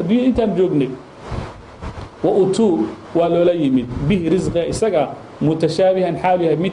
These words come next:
u eg kii adduunyada ay ku cuni jireen. Mirahan maanta aan cunno oo dhan, wax alla wixii qudaar aad aragtaan, iyagoo magacii watay meesha kaaga horeeyaan.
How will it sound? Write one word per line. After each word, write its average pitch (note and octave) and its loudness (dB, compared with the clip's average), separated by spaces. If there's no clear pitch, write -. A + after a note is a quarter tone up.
u A3 2
eg C4 2
kii - 0
adduunyada E3 2
ay C#3+ 2
ku - -2
cuni C#3 2
jireen. B2 0
Mirahan F3 2
maanta E3 0
aan C#3 0
cunno C3 0
oo C3+ 0
dhan, C#3 0
wax E3 0
alla D#3+ 4
wixii D#3+ 0
qudaar D#3 2
aad C#3+ -2
aragtaan, C3+ 0
iyagoo F#3+ 2
magacii G#3+ 2
watay E3 0
meesha F3+ -2
kaaga D#3+ 2
horeeyaan. B2+ 0